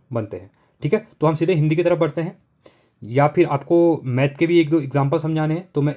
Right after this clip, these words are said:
मैथ के क्वेश्चन किस टाइप से आते हैं करके, ठीक है। ये आपकी रीजनिंग ही है most of, अब यहाँ पे मैथ भी स्टार्ट होने लग जाएगी।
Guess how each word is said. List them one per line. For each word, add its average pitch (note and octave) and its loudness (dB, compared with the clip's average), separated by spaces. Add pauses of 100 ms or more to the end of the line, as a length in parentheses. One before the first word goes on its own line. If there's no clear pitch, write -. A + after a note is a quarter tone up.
मैथ C3 -4
के D#3 -6
क्वेश्चन D3+ -6
किस C#3 -8
टाइप C#3+ -2
से D#3 -4
आते C3+ -4
हैं C#3 -2
करके, C3+ -10 (600)
ठीक C#3+ -6
है। F#3+ -4 (200)
ये B2+ -2
आपकी C#3+ -2
रीजनिंग C3+ 0
ही D#3 2
है D#3 0
most C#3 -2
of, D#3 -8 (120)
अब C#3 -2
यहाँ C#3 0
पे D3 -4
मैथ B2+ 0
भी C3 -4
स्टार्ट C3+ -6
होने C3 -4 (300)
लग A2+ -2
जाएगी। G2+ -8